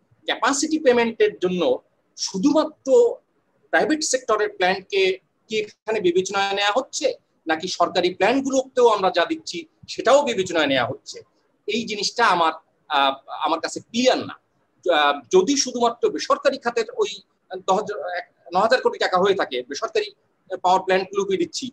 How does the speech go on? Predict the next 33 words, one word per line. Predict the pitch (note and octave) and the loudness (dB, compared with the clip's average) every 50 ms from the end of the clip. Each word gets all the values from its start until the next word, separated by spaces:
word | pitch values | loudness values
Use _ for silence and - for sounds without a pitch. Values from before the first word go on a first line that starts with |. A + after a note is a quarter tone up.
| _ _ _ - | _ _ _ -6
তাহলে | D#3 D3+ D#3+ D3+ D#3 - - | -4 -2 -2 -4 -6 -6 -4
সরকারি | - D#3 - - D3+ D3 D3 - | -4 -4 -4 -4 -6 -6 -4 -2
power | C3+ C3+ C#3+ C#3+ - | 0 0 0 -2 -4
প্ল্যান্টে | - D3 C#3 C#3 C#3 C#3+ C#3 C3+ C3+ - _ _ _ _ - | -6 -4 -4 -4 -4 -6 -6 -6 -6 -10 _ _ _ _ -8
যে | C3+ C3 A#2+ - | -6 -6 -2 -2
গচ্চা | B2+ C#3 - - - A3 - | -4 -4 -4 -4 -2 -2 -2
দিচ্ছি | C#3+ C3+ - - - - A2 G2 - - | -2 -6 -10 -12 -14 -14 -12 -14 -10 -10
বসিয়ে | F3 - - G3+ G3 F3 | -10 -8 -4 -2 0 0
রাখার | D#3 - C#3 C3 - | 0 -2 -6 -6 -4
কারণে, | B2+ A2 G#2+ F#2+ F#2+ F#2+ _ _ _ _ _ - - | -6 -6 -6 -10 -14 -18 _ _ _ _ _ -12 -10
সেটার | E3 - C#3 A#2+ A2+ | -6 -6 -6 -4 -4
calculation | B2+ A2+ A2 A2+ A#2 G#2 G#2 - - - - - | -4 -6 -4 -6 -8 -8 -8 -10 -12 -14 -16 -16
করি, | - F#2+ - _ _ _ _ _ _ _ - | -18 -20 -20 _ _ _ _ _ _ _ -14
সেইটা | - - G#3 A#3+ A#3 D#4+ C4 - | -4 0 0 2 2 2 0 0
যদি | B3+ G3+ G#3+ D#3 B2 F#3 | -2 -4 -6 -2 0 0
যোগ | G3 G3 - - - | 0 0 -2 0 0
করি, | E3+ B2+ G#2+ G2 - _ _ _ _ _ _ | 0 0 -2 -8 -14 _ _ _ _ _ _
তাহলে | - C#3+ D3 D#3+ D3 C#3+ - | -4 -2 -2 -2 -2 -2 -4
টাকার | D3+ C3+ - C#3+ C#3+ C#3+ C#3+ C#3 | -4 -4 -2 -4 -4 -4 -4 -6
অঙ্কে | C#3 C3+ C3+ - F3+ | -4 -4 -4 -4 -4
ওটা | - D#3+ E3 G3 - - _ _ _ _ - G3+ A#3 | -2 -2 -2 -2 -4 -8 _ _ _ _ -2 0 0
আরো | A3+ G3+ F#3 C#3+ D3 | 0 0 -2 -4 -4
বেশি | C#3 - - D3 | -6 -8 -6 -4
বেড়ে | B2 G#2+ G#2+ G#2+ | -4 -4 -4 -6
যাবে। | F2+ - - _ _ _ _ _ _ _ _ _ F3 | -8 -12 -18 _ _ _ _ _ _ _ _ _ -10
এখন | F3 G3 G3 - - F#3+ | -10 -10 -10 -4 -2 -2
এই | A3+ A#3 F#3 | -2 -2 -4
বিষয়টা | F3+ - - F#3 F#3+ A3 F#3+ | -6 -4 -2 -2 -2 -2 -2
হয়তো | D#3+ D#3 - E3 D3+ | -4 -4 -4 -4 -4
মেহেদী | B2+ B2 C3+ C#3 D3+ D3 - - | -4 -4 -2 -4 -4 -6 -6 -8
একটু | - - _ _ | -14 -14 _ _
clear | - B2+ B2+ A#2 - | -2 -2 -2 -2 -2
করতে | B2 - - | -6 -12 -10